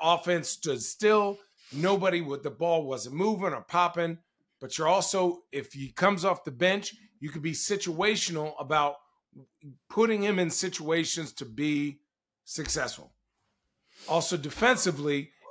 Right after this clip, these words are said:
in the West, that's, yes, Topher. Uh, in the West, there are some big teams. And if he starts,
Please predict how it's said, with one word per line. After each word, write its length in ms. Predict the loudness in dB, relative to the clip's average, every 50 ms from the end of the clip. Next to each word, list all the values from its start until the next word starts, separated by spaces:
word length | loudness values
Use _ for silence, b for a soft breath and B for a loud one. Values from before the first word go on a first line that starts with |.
| -4 0
in 180 | 0 2 2
the 80 | 2 -2
West, 540 | 0 4 4 4 4 4 0 -4 -8 -10 -18 _ _ _ _ _ _ _ _ -8
that's, 240 | -8 -8 -8 -8 -14
yes, 260 | -14 -12 -10 -10 -10
Topher. 360 | -12 -12 -16 -16 -18 -20 -20 -20 _ _ _ _ -4
Uh, 340 | 0 2 2 4 2 2 -2 -4 -4 -2
in 160 | 0 0 0
the 80 | 0 -2
West, 580 | 0 2 2 4 4 2 0 -6 -8 -12 -16 _ _ _ _ _ _ _ _ _ _ _ _ _ _
there 260 | -4 0 2 2 2
are 60 | 2
some 200 | 0 -2 -4 -4
big 380 | -4 -2 0 0 0 0 0 -6
teams. 460 | -4 -4 -4 -4 -6 -6 -10 -12 -10 -8
And 120 | -6 -8
if 80 | -6 -6
he 100 | -6 -4
starts, 640 | -4 -4 -2 2 4 4 4 4 2 -4 -8 -14